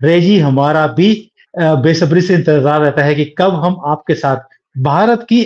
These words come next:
अच्छी अच्छी जो खबरें हैं वो हम share करें। कितनी मेहनत करके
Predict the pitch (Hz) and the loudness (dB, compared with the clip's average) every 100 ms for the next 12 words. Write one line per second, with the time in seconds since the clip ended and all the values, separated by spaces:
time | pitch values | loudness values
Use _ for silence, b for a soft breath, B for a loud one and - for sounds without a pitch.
0 | 240 214 - 262 208 170 180 160 165 147 | -2 -6 -2 0 2 0 0 0 0 0
1 | 135 143 135 131 135 B B 165 135 180 | 0 2 2 0 -6 B B -2 0 0
2 | - - 165 151 135 123 - - 214 214 | -2 -2 0 0 0 -2 -6 -6 -6 -2
3 | 233 254 165 165 202 208 165 - 160 | 2 2 2 2 0 0 -2 0 -2